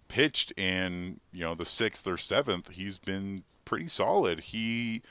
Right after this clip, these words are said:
struggled a bit in that last game against Atlanta, where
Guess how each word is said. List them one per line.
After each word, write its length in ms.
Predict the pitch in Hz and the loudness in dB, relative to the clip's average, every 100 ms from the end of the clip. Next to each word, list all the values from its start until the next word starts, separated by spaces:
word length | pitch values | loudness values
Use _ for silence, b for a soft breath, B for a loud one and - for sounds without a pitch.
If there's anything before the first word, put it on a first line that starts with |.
| B - | B -12
struggled 380 | - 139 147 147 | 2 4 6 4
a 80 | |
bit 120 | 117 117 | 4 2
in 40 | |
that 180 | 113 101 | 2 2
last 320 | 104 107 - | 2 2 2
game 160 | 101 104 | -2 -2
against 320 | 92 95 - | -2 -4 -6
Atlanta, 640 | 90 87 90 82 71 73 - b b b b - 95 | -4 -2 0 0 -2 -6 -10 b b b b -18 -4
where 720 | 98 90 87 90 85 85 85 | 2 4 6 6 6 4 0